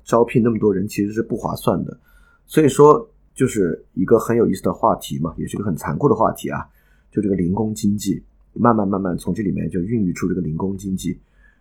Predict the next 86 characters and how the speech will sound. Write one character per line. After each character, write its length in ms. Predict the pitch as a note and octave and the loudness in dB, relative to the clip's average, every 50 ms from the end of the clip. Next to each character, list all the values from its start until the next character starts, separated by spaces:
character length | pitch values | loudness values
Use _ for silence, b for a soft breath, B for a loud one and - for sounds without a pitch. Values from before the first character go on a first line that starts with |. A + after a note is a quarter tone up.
| _ _ | _ _
这 100 | - C#3 | 4 6
也 80 | A#2+ F#2+ | 6 6
是 120 | - G#2+ F#2+ | 4 -2 -4
传 180 | - F#2+ F#2+ | -2 -2 -2
统 140 | A2+ A2+ F#2 | -2 -4 -4
工 180 | - - B2 B2+ | -2 0 0 0
厂 320 | C3 - C3 - - - - _ _ _ _ _ _ _ _ _ - | 0 0 0 -2 -2 -4 -14 _ _ _ _ _ _ _ _ _ -2
不 100 | A#2 G#2+ | 0 0
一 80 | F2+ | 2
样 240 | E2+ F2+ F2+ E2 D2 | 0 0 -2 -4 -8
的。 160 | D2 - - _ _ _ _ _ _ _ _ - | -10 -14 -18 _ _ _ _ _ _ _ _ 0
因 80 | B2 | 2
为 40 | B2 | 2
传 200 | A#2+ - C3 - | 4 4 2 2
统 140 | C#3 A#2+ F2+ | 2 0 0
工 200 | - C3+ D3 D#3 | 2 2 2 2
厂 300 | - - - - - - - - - | 2 0 -2 -2 -2 -8 -12 -8 -4
它 100 | - G2+ | -2 -2
的 280 | F#2 F#2+ E2+ E2 D#2+ D2+ | 0 -2 -2 -4 -6 -2
订 240 | - C#3+ C3 A2 G2+ | 2 4 4 4 2
货 340 | - - C3+ A2+ F2+ - - | 2 4 4 4 4 2 2
订 180 | - C3+ A#2 G2 | 2 2 2 4
单 180 | G2+ G#2+ A2 | 2 0 0
的 80 | A2 A2+ | 0 -2
周 240 | - - A2+ G#2+ G#2 | 0 2 2 2 2
期 320 | - - - G#2 G2+ G2 | -2 -4 -2 -2 -2 -2
相 220 | G2+ - - A2+ A#2+ | -2 -2 -2 0 0
对 100 | B2+ G#2 | 0 0
来 100 | E2 D#2+ | 0 -2
讲 140 | - D2+ | -6 -8
是 80 | - - | -8 -10
挺 180 | - - D#2 C#2+ | -10 -8 -8 -6
长 280 | - - - - C#2 | -6 -6 -8 -6 -6
的， 180 | E2 F#2 - - _ _ _ _ _ _ _ _ - | -6 -6 -6 -8 _ _ _ _ _ _ _ _ -10
比 80 | - | -6
如 40 | D#2+ | -2
说 120 | A2 G#2 - | -2 -2 -2
苹 200 | - G2+ F#2+ G#2 | 0 0 0 0
果 200 | A2 A2 E2 - | 2 0 0 0
跟 180 | - G2+ G2 | -2 -4 -4
富 140 | F#2+ - A2+ | -4 -4 -6
士 60 | G2 | -4
康 120 | - - A2+ | -2 -2 -2
的 80 | G2+ | -2
合 200 | F#2+ - - E2 | -2 -4 -6 -8
作， 280 | E2 - A2 F#2+ - - B B B B B B B | -4 -2 -2 -2 -2 -4 B B B B B B B
那 80 | G#2+ | -4
这 80 | G2 G2 | -2 -2
个 60 | G2 | 0
订 260 | F#2+ - B2 G2+ F#2 | 2 4 4 4 4
单 300 | F2+ A2+ G#2+ G#2+ G#2+ G#2 G2+ | 2 0 0 0 -2 -4 -2
招 200 | - A#2 G#2 G#2 | 2 2 2 2
聘 260 | - - A#2 G2+ F#2+ | 2 0 0 0 0
的 300 | - F2+ D#2+ - - - | 0 -2 -4 -6 -2 0
用 140 | A#2+ A#2 G2 | 0 0 0
工 180 | - A2 G#2+ | -2 -6 -6
周 180 | G#2+ A2+ A2 A2 | -2 0 0 0
期 240 | G#2+ - - - G2+ | 0 -2 -4 -2 -2
啊， 80 | F2+ - | -2 -2
基 140 | - - F3+ | -2 -2 -2
本 120 | - F#2+ | 0 -2
上 160 | - - C#2+ C#2+ | -2 -4 -6 -6
怎 120 | - D#2+ | -6 -8
么 60 | B1+ - | -4 2
着 180 | - C3+ D#3+ C3+ | 4 4 4 4
也 60 | - | 2
是 60 | - | 0
半 220 | - - A2+ G2 D#2+ | 0 0 0 0 0
年 140 | - C2 C2+ | -4 -6 -6
的 80 | - | -6
时 160 | - - - | -8 -8 -10
间， 180 | - - D#2+ D#2 | -8 -8 -8 -6
对 120 | D#2+ D#2+ | -6 -6
吧？ 60 | - - | -8 -8
苹 160 | - - F2+ | -8 -6 -6
果 160 | F#2 D#2+ D#2 | -4 -4 -6
是 140 | D#2 - - | -4 -2 -2
有 60 | F2+ | -2
自 60 | D2+ F#2+ | 0 -2
己 60 | F2+ | -4
的 80 | - | -4
生 180 | - - G#2+ G#2 | -4 -4 -4 -2
产 120 | G#2+ E2+ - | -4 -6 -4
计 160 | - - G2 | -2 -2 -2
划 180 | F#2 F#2+ F2+ - | 0 0 -2 -4
的， 100 | - | -6